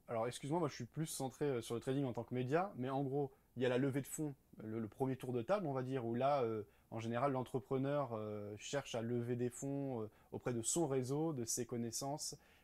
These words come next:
Et, euh, c'est, ensuite, l'entreprise commence à vivre, tu dis deux exercices positifs, euh, donc vivre quelques années. Et une fois que le projet est mature et en croissance, on peut f-, prendre la décision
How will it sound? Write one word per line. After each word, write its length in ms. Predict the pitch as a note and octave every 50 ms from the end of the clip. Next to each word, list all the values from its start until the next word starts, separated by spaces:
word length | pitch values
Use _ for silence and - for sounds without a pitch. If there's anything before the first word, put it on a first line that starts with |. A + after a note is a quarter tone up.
| _ _ -
Et, 220 | D#3 C#3 C#3 C3+ B2+
euh, 420 | B2 A2+ A2 G#2+ G#2+ G#2+ G#2 G#2 G#2 G#2+ - - _ - - - - - - - - - -
c'est, 320 | - - - C3+ C#3 C#3 B2+ A#2+ A#2+ - - - - -
ensuite, 440 | C#3 C3 - F3 D#3+ - - - - - -
l'entreprise 480 | - B2 B2 B2+ - C#3 B2+ - D#3 -
commence 300 | - C3+ C3+ C3 - -
à 80 | A#2
vivre, 180 | A#2+ C3+ G3 F#3
tu 100 | - -
dis 100 | C3 C#3+
deux 320 | C3 B2 B2 D#3 D#3+ C#3 D3
exercices 460 | C3+ A#2+ C3 B2+ - - D3 C3 -
positifs, 540 | - C3+ A#2+ A2+ A#2+ A#2 - F#3+ G#3+ - - - - - - - - - -
euh, 80 | A2
donc 160 | A2 A#2 A#2 A2
vivre 340 | G#2+ A2 B2 C#3+ C#3 B2 A#2 A2+
quelques 360 | - D3 C3 - C#3+ B2 A#2+
années. 320 | B2 A#2+ C3+ E3 G3 - - - - - -
Et 80 | C3 D3+
une 140 | D3+ D3+
fois 220 | C#3 - E3 E3+ D#3+
que 140 | - - C3+
le 280 | C3 B2+ A#2 A#2 A#2+
projet 440 | A#2 - - C3 B2+ B2 C3+ C#3 B2+
est 40 | B2
mature 540 | A#2+ A#2+ A#2 - - - D#3 D#3 D3 B2+ A#2
et 300 | A2+ A2 G#2+ G#2 G#2 G#2+
en 120 | A2 A2+
croissance, 580 | - - B2+ A#2+ - - D#3 F3 F#3+ - - - _ - - - _ -
on 100 | B2 A2+
peut 160 | - D#3 E3+
f-, 260 | D#3+ - - - - - _
prendre 240 | - - E3+ F3 E3+
la 100 | D#3+ C#3
décision 540 | C3+ B2+ - - C3+ B2+ C#3+ D#3+ E3+ F#3+